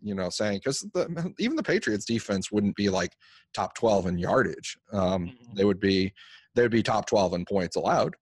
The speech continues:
Speaker 2: Bend but
Speaker 1: Um,
Speaker 2: break is what we've always talked about with them, right? Like, that's been
Speaker 1: Yeah.
Speaker 2: a consistent thing, is they, they stiffen when you get to the twenty,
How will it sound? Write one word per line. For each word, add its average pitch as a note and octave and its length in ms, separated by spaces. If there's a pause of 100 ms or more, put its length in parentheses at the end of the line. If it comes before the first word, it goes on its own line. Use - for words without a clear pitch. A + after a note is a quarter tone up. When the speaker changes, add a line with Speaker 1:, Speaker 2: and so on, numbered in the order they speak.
(300)
Speaker 2:
Bend D3 200
but A#2 80
Speaker 1:
Um, F#2 280
Speaker 2:
break F#2+ 200
is G#2+ 140
what G#2+ 100
we've G#2 140
always G2 220
talked F#2+ 200
about F#2 180
with F2 120
them, F2 200
right? G2 220
Like, G#2 140
that's A2 240
been B2+ 180
Speaker 1:
Yeah. F2 60 (200)
Speaker 2:
a A#2 60
consistent A2 580
thing, G#2 280
is G2 100
they, A2+ 140
they A#2 160
stiffen C3 460
when B2 120
you A#2+ 60
get A#2 160
to B2 80
the A2+ 80
twenty, A2 440